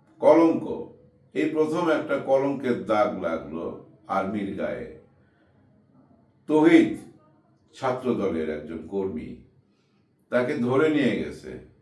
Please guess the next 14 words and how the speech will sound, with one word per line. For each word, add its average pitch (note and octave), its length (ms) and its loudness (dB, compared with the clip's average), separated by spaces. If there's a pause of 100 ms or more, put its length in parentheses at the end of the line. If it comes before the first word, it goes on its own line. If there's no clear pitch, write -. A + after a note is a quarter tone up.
(560)
চারটা G2 420 -2
বাচ্চা, - 480 -4
আহারে D#2+ 580 -6 (160)
বেচারা, D#2 600 -8 (920)
চারটা D3+ 440 6
বাচ্চা C3 480 4
তার। - 400 -6 (180)
তার G#2 160 0
বউ G#2+ 240 0
আজকে - 300 0
মানববন্ধন F#2+ 920 -4
করতেছে, F#2 580 -16 (760)
বিচার E3 520 6
চাইতেছে। G2 680 -2